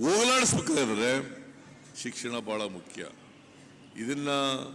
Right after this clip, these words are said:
ರಾಜೇಂದ್ರ ಮಹಾಸ್ವಾಮಿಗಳು ಬಹಳ ವ್ಯಾಪಕವಾಗಿ, ಬರೀ, ಆ, ಮೈಸೂರು ನಗರ ಅಲ್ಲ, ಮೈಸೂರು ಜಿಲ್ಲೆ ಅಲ್ಲ,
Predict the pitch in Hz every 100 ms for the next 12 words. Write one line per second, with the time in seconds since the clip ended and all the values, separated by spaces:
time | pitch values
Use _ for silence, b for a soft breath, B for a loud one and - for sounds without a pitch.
0 | - - - - - - - - - -
1 | - - - - 101 139 143 147 139 131
2 | 123 143 131 135 135 127 131 151 175 170
3 | - - - - - - - 107 123 123
4 | 104 120 139 160 170 180 175 175 135 165
5 | 156 143 123 92 - - - - - -
6 | 98 127 143 143 139 131 - - - -
7 | - - - - - - - 120 123 123
8 | 120 120 117 113 113 107 101 - - -
9 | - - - - - - - 107 156 156
10 | 156 160 143 139 147 143 139 143 160 220
11 | - - - - - - - - - 110
12 | 135 139 139 113 135 139 151 147 147 165
13 | 254